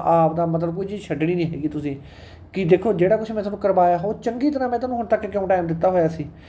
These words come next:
ਇਹੀ ਦਿੱਤਾ ਹੋਇਆ ਸੀ ਤੁਸੀਂ ਚੀਜ਼ਾਂ ਦੀ ਰਿਵੀਜ਼ਨ ਕਰੋ, ਵਾਰੀ ਵਾਰੀ, ਵਾਰੀ ਵਾਰੀ, ਵਾਰੀ ਵਾਰੀ ਰਿਵੀਜ਼ਨ ਕਰੋ। ਹੁਣ ਤੁਹਾਡੇ ਉਹਦੇ 'ਚੋਂ ਹੀ ਕਿੰਨਾ ਪੇਪਰ, ਘੱਟੋ ਘੱਟ ਤੁਹਾਡਾ ਉਹਦੇ ਵਿੱਚੋਂ ਹੀ ਜਿਹੜਾ ਮੈਂ ਤੁਹਾਨੂੰ ਰਿਵੀਜ਼ਨ ਦੀ ਗੱਲ ਕਰ ਰਿਹਾ, ਉਹ 'ਚ ਵੀ ਤੁਹਾਡਾ ਸੱਤੀ ਤੋਂ, ਸੱਤਰ ਤੋਂ ਅੱਸੀ ਪਰਸੈਂਟ ਸਿਲੇਬਸ ਕਵਰ ਹੋਇਆ। ਜਿਹੜਾ ਵੀਹ ਪਰਸੈਂਟ ਤੁਹਾਡਾ ਰਹਿੰਦਾ ਉਹ ਆਪਾਂ ਕੱਲ੍ਹ ਤੋਂ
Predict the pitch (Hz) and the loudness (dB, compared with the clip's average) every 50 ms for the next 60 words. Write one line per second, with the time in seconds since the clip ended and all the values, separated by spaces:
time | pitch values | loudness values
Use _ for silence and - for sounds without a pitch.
0 | - - - - - - 202 226 254 220 - - 233 214 202 202 214 208 214 208 | -20 -20 -18 -8 -2 0 2 2 2 0 0 2 2 4 4 2 -2 -4 -4 -4
1 | 220 202 214 214 165 170 180 196 208 185 175 156 170 165 220 220 220 - 180 170 | -4 -4 -4 -4 -2 -2 0 0 0 0 2 2 2 2 0 0 0 2 2 4
2 | 170 165 151 143 143 147 143 143 147 147 143 139 135 143 147 156 160 156 151 147 | 4 4 4 4 4 4 2 2 2 2 2 2 2 2 2 4 4 4 4 2
3 | 143 139 135 143 156 165 165 156 156 143 139 135 127 135 139 156 156 165 135 113 | 2 2 4 4 6 6 6 4 2 0 -2 -4 -4 -6 -6 -6 -6 -8 -8 -10
4 | 104 - - - - - - - - - - - - - 202 196 - 240 240 254 | -10 -12 -16 -20 -20 -20 -20 -20 -20 -20 -20 -20 -12 -6 -2 4 4 4 4 4
5 | 240 240 - 214 214 233 262 262 262 269 254 202 226 254 254 240 214 208 214 214 | 0 -2 -2 -2 0 0 0 0 0 -2 -2 -2 -2 -4 -4 -6 -6 -2 -2 -2
6 | 214 214 208 190 196 208 202 202 240 233 - 226 214 233 226 226 233 202 214 208 | 0 0 -2 -2 -2 -4 -4 -4 -4 -2 0 2 2 2 0 0 0 0 0 0
7 | 220 247 233 214 202 - 220 214 214 208 202 214 226 226 214 220 208 202 165 180 | 0 0 0 -2 -2 -2 -2 -4 -4 -4 -2 -2 -2 -2 -2 -2 -2 0 0 0
8 | 170 226 226 226 202 196 190 185 185 190 180 190 190 190 196 233 214 226 214 226 | 0 0 -2 0 2 2 2 2 2 0 0 0 0 -2 -2 -4 -2 -2 -2 -2
9 | 220 - 175 165 - 180 165 185 180 175 - - - - - - - - 185 160 | -2 -6 -10 -10 -8 -6 -2 -2 -2 -2 -4 -10 -20 -20 -20 -10 -4 -2 0 2
10 | 190 196 180 190 - - 202 180 175 180 175 165 170 175 165 160 165 - 170 151 | 2 2 2 2 0 0 0 -2 0 0 -2 0 2 2 2 2 2 2 2 2
11 | 151 143 147 147 143 139 170 208 185 175 202 220 202 214 214 208 - 196 190 180 | 2 2 0 0 0 0 2 0 0 0 -2 -6 -6 -8 -8 -4 -2 0 0 2
12 | 180 175 185 208 208 202 202 - 165 160 135 123 123 - 156 151 | 2 2 2 2 2 2 0 0 0 2 2 2 2 -2 -6 -6